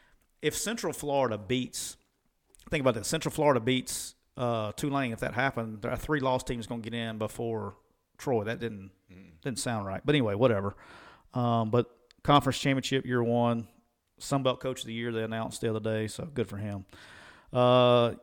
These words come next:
Speaker 1: you had Buffalo, uh, minus eleven. They get
Speaker 2: Yeah.
Speaker 1: beat by Akron on Friday.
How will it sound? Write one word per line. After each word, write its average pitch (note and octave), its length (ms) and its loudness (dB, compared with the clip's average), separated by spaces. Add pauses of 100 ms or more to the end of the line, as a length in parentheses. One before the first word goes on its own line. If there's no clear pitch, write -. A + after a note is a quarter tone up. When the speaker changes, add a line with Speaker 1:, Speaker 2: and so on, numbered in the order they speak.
(100)
Speaker 1:
you C#3 100 0
had A#2+ 240 4
Buffalo, A#2+ 800 6 (340)
uh, A2+ 180 0
minus B2+ 360 0
eleven. A#2+ 500 0
They A#2+ 120 0
get F#2 120 -2
Speaker 2:
Yeah. F2 100 -4
Speaker 1:
beat C3 200 -2
by A#2 140 0
Akron A#2+ 360 0
on A2 100 -6
Friday. A2 520 -2